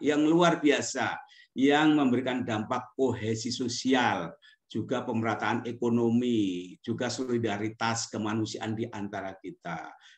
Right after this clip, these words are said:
yang tidak dianggarkan dalam A P B N. Nah, luar biasa. Andaikan pemerintah yang menciptakan, nggak akan mampu. Jadi di Indonesia itu Lebaran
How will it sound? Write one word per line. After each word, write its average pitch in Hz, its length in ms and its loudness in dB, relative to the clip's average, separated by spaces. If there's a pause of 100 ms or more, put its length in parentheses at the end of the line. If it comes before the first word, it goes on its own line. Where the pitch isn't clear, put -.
yang 170 480 8
tidak 175 440 0
dianggarkan 127 760 2
dalam 104 280 0
A 104 160 -8
P 101 200 -4
B 90 260 -6
N. 85 180 -14 (280)
Nah, 110 80 -4
luar 170 240 4
biasa. 190 480 4 (400)
Andaikan 160 480 6
pemerintah 165 480 6
yang 160 480 6
menciptakan, 165 800 2
nggak 147 160 4
akan 165 240 2
mampu. 170 480 0 (240)
Jadi 180 400 4
di 196 80 6
Indonesia 165 480 4
itu 214 400 2 (240)
Lebaran 135 880 4